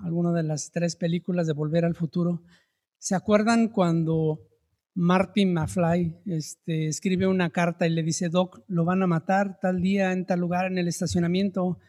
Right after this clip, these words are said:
unos rebeldes, este, afganos lo van a matar"? Y agarra la carta y se la mete en un bolsillo de su saco. Y de repente el Doc la encuentra y dice, "Ah, no", y la rompe porque no quiere saber nada, aunque después la pega y la lee, ¿no? Pero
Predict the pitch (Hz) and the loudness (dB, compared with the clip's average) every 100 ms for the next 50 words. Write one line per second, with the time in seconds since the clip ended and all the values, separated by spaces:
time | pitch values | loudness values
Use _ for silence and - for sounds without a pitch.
0 | _ _ 196 196 185 170 180 196 190 180 | _ _ -6 -4 -4 0 2 2 0 -2
1 | 175 160 180 143 170 190 190 175 175 165 | -4 -4 -4 -2 0 0 0 -2 -2 -2
2 | 180 170 147 196 202 _ _ _ 185 185 | -2 -4 -6 -8 -12 _ _ _ -2 0
3 | 220 233 202 214 214 220 208 185 185 208 | 0 0 2 0 -2 -2 0 2 2 0
4 | 208 202 196 196 180 196 196 185 160 165 | 0 -2 0 -2 -2 -2 -2 0 -2 -2
5 | 196 185 190 175 - _ _ _ _ _ | -4 -4 -4 -8 -14 _ _ _ _ _
6 | _ _ _ _ _ 196 190 190 185 214 | _ _ _ _ _ 0 4 4 2 0
7 | 214 208 185 214 220 208 185 214 220 226 | 0 -2 -2 -4 -2 -6 -4 -4 -4 -6
8 | 214 180 220 294 302 - - 262 220 202 | -8 -8 -12 -12 -10 -10 -8 -2 0 2
9 | 214 233 233 196 185 190 202 226 220 - | 4 4 0 -4 -2 0 0 0 -2 2
10 | 196 202 185 - 180 - 208 185 - 185 | 2 4 2 2 0 0 0 0 0 0
11 | 185 170 165 180 196 175 196 180 160 | 0 0 -2 0 0 0 2 4 4